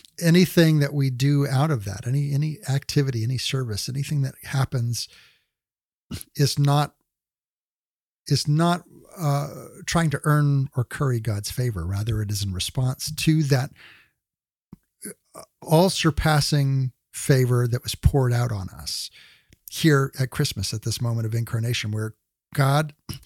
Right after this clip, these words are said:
God became man,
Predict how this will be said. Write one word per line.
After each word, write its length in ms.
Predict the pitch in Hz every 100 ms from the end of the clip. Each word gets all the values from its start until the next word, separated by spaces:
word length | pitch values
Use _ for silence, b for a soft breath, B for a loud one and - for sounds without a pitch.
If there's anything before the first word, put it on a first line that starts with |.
| b b b b _ _ -
God 320 | 143 151 160
became 720 | 147 - - 135 131 131 127 - _ _ _ _ _ _ _
man, 600 | 131 123 113 87 85 143